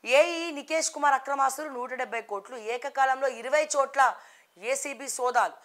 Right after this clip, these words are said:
బంధువులు స్నేహితుల ఇళ్లపైన దాడులు, కిలోల కొద్దీ బంగారం, విలువైన ఆభరణాలు, ఫామ్ హౌస్లు, ఇళ్ళు, ప్లాట్లు, పత్రాలు గుర్తింపు.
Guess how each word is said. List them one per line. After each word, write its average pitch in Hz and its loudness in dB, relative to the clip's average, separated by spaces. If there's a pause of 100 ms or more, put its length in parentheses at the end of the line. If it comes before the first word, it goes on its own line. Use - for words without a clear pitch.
(200)
బంధువులు 277 0
స్నేహితుల 262 -4
ఇళ్లపైన 247 -2
దాడులు, 226 2 (300)
కిలోల 359 10
కొద్దీ 330 0 (200)
బంగారం, 240 4 (280)
విలువైన 277 0
ఆభరణాలు, 233 4 (240)
ఫామ్ 277 8
హౌస్లు, 254 0
ఇళ్ళు, 269 -4
ప్లాట్లు, 277 6
పత్రాలు 269 0
గుర్తింపు. 214 -10